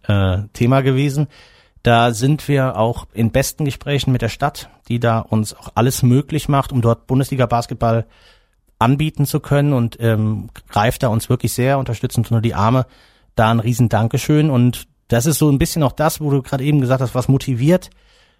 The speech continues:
Der Gedanke, wir können Ende Oktober die Halle aufsperren und alle Fans können sich morgens überlegen, „Ich hab heut Bock auf geilen Sport“, einfach ohne sich testen zu müssen, ohne irgendwas,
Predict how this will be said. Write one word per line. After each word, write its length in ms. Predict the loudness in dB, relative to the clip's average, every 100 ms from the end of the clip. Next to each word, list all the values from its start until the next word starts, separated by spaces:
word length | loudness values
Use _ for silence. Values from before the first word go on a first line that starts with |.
| _ 0
Der 140 | 2
Gedanke, 800 | 2 2 2 2 2 2 2 -4 -10
wir 400 | 0 2 4 0 _ _
können 600 | 0 2 2 2 2 0 -4
Ende 320 | 0 2 4 2
Oktober 680 | -2 0 2 4 2 0 -4 _ _ _ _ _ _ _ _ _ -2
die 120 | 0
Halle 220 | 2 2
aufsperren 640 | 2 -2 -6 -2 0 2 0
und 280 | 0 0 0
alle 220 | -2 -2 -2
Fans 760 | -4 -2 0 -2 -4 -6 -8
können 240 | 0 2 2
sich 200 | 0 2
morgens 400 | 4 4 2 -2
überlegen, 640 | 0 2 2 2 0 -2 -6 _ _ _ _ -12
„Ich 160 | -4
hab 140 | 0 0
heut 160 | 0
Bock 220 | 0 -2
auf 140 | -4 -4
geilen 280 | 0 0 0
Sport“, 460 | 0 2 0 -2 -2
einfach 540 | 0 0 -2 -4 -4 -2
ohne 440 | 0 4 2 2
sich 300 | -2 -8 -8
testen 420 | -8 -8 -4 -4
zu 140 | -2 0
müssen, 580 | 0 0 0 0 0 -2
ohne 340 | 0 0 0
irgendwas, 480 | 0 -2 0 -4